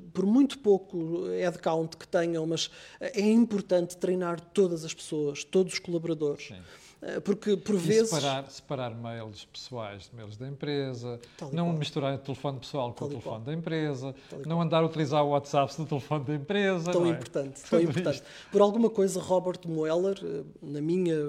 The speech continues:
Speaker 1: opinião pessoal, um dos mais notáveis ex-diretores do F B I, ele tinha aquela famosa frase,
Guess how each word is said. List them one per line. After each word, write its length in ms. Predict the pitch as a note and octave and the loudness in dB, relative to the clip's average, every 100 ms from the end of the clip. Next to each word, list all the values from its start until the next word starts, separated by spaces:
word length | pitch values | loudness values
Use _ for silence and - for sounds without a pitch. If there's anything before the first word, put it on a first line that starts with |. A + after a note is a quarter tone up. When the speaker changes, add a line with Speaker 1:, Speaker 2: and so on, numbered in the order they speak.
| D3+ D#3 | -6 -8
Speaker 1:
opinião 420 | C#3 D#3 D3 D3+ | -8 -6 -4 -4
pessoal, 340 | D3+ - E3 D#3 | -6 -6 -4 -4
um 120 | D3+ | -6
dos 120 | C#3+ | -8
mais 440 | D3+ D3 C#3+ - | -8 -8 -8 -10
notáveis 720 | E3 C#3+ D#3 D#3 E3 D3+ D3+ D3+ | -12 -12 -12 -6 -6 -4 -8 -6
ex-diretores 680 | D3 D3+ D3+ D3 D3+ D3 | -8 -8 -6 -6 -6 -10
do 120 | C#3+ D3+ | -8 -8
F 180 | D3 | -8
B 100 | D#3 | -10
I, 240 | C#3+ D#3 F3 - - - | -8 -8 -12 -18 -20 -8
ele 140 | - D#3 | -2 0
tinha 200 | F3 E3+ | 0 -4
aquela 280 | D#3+ E3 D#3+ | -2 -2 -4
famosa 420 | - D#3+ D#3 D#3 | -4 -6 -4 -6
frase, 560 | D3+ E3 D#3 D#3 D3 | -8 -6 -6 -6 -10